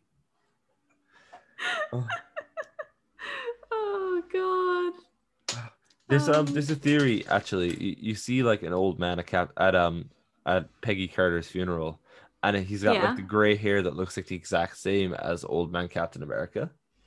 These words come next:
Speaker 1: So there's a theory that,
Speaker 2: Yeah.
Speaker 1: like, Old Man Captain America is in that scene. He is at the funeral carrying the coffin. And it's, like, his younger self at the front and his older self at the back or whatever. But
Speaker 2: Mm-hmm.
Speaker 1: also, I'm like, I feel like,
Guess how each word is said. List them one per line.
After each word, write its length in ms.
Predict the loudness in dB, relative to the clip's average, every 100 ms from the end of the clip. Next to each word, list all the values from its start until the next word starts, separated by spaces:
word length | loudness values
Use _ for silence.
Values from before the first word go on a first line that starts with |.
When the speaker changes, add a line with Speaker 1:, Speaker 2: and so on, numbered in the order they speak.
| _
Speaker 1:
So 140 | _ -6
there's 120 | -2
a 60 | 0
theory 280 | 4 6 6
that, 140 | 4
Speaker 2:
Yeah. 60 | 4
Speaker 1:
like, 120 | 0 -4 0
Old 220 | 2 4
Man 140 | 2
Captain 280 | 2 -2 0
America 240 | -2 0 0
is 220 | 0 -2
in 120 | -2
that 220 | -4 -4 -4
scene. 260 | -2 0
He 140 | 0 0
is 140 | 0
at 140 | -2 -6
the 80 |
funeral 340 | -8 -6 -4 -4
carrying 400 | 0 2 2 0
the 60 | -6
coffin. 560 | -2 -2 -2 -8 -12 -16 _ _ _ _
And 80 | -6
it's, 120 | -2
like, 120 | -2
his 160 | 0 0
younger 320 | 2 2 0
self 240 | 2 0 -2
at 60 |
the 60 | -10
front 300 | -4 -4 -4
and 80 | -6
his 120 | -4
older 260 | -4 -4
self 260 | -4 -4 -6
at 60 | -10
the 80 |
back 320 | -4 -2 -2 -2
or 80 |
whatever. 560 | -4 -2 -2 -4 -6 -8 _ _ _ _ _ 0
But 80 | 6
Speaker 2:
Mm-hmm. 100 | 8
Speaker 1:
also, 280 | 8 4
I'm 80 | 0
like, 220 | 0 -4 -8 _ -20 -20 -16
I 60 | -14
feel 300 | -4 0 6
like, 260 | 6 4